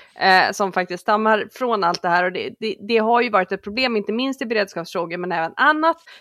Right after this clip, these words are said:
där självständiga myndigheter ibland får för sig att de helt enkelt skiter i prioriterade områden och, och inte alls tycker detta är viktigt eller någonting. Och, och, och det, det är bekymmersamt att man inte riktigt kan komma runt det. Eh, men, men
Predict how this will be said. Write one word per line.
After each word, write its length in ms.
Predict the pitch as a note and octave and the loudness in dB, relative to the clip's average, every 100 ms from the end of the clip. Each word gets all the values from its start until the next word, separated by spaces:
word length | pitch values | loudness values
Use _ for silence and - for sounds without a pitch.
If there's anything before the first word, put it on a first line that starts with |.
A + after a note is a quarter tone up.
| - | 2
där 200 | C4+ B3+ | 4 4
självständiga 640 | - B3 G3+ G3 F#3 F#3 | 2 0 0 -2 0 0
myndigheter 640 | F#3+ F#3+ F3 F3 E3 - F3 | 0 -2 -2 -2 -2 -4 -4
ibland 440 | F3 G3 F3+ F3+ | -2 0 0 -2
får 120 | F#3 | -10
för 160 | F3 E3+ | -4 -4
sig 140 | D#3+ | -4
att 80 | E3 | -6
de 140 | F3 | -6
helt 180 | F3 - | -10 -10
enkelt 300 | F3 E3 F3+ | -12 -12 -16
skiter 440 | - D#4 G4+ - G#3+ | -10 -4 -4 -2 -4
i 280 | E3+ D3 _ | -4 -8 _
prioriterade 440 | F#3+ D#3 - E3 D3 | -6 -6 -2 -2 -2
områden 500 | D3+ D#3 F#3 D#3 D#3+ | -4 -6 -6 -6 -8
och, 300 | F3 D#3+ B2 | -8 -8 -6
och 100 | F3+ | -6
inte 200 | F3 G3+ | -4 -2
alls 200 | D#4 - | -2 -4
tycker 200 | C#4+ A#3+ | -10 -4
detta 200 | A#3+ G3 | -4 -4
är 40 | |
viktigt 380 | F3+ F3 E3 E3+ | -6 -12 -14 -12
eller 140 | E3 | -10
någonting. 320 | E3+ E3 F3 E3+ | -10 -12 -12 -12
Och, 160 | - | -10
och, 260 | F3 D3+ C3+ - - | -10 -10 -12 -14 -12
och 160 | D#3 G3+ | -8 -2
det, 160 | A3 - | -2 -2
det 120 | A#3 A3+ | -2 -2
är 40 | |
bekymmersamt 600 | G#3 A3+ A#3 A3 D4+ C4 | -2 -2 -2 2 0 2
att 60 | G#3 | -2
man 120 | G#3 | 0
inte 200 | G3 G3 | -2 -4
riktigt 120 | G3 | -8
kan 120 | F#3 | -8
komma 200 | G3+ G#3+ | -6 -4
runt 240 | D#4+ C#4+ - | -2 -4 -4
det. 140 | A2+ - - - - - G#3 | -6 -8 -16 -20 -16 -2 2
Eh, 220 | G3+ G3+ | 4 4
men, 340 | - B3+ B3+ C#3 | 4 4 4 4
men 320 | C4 B3+ | 4 2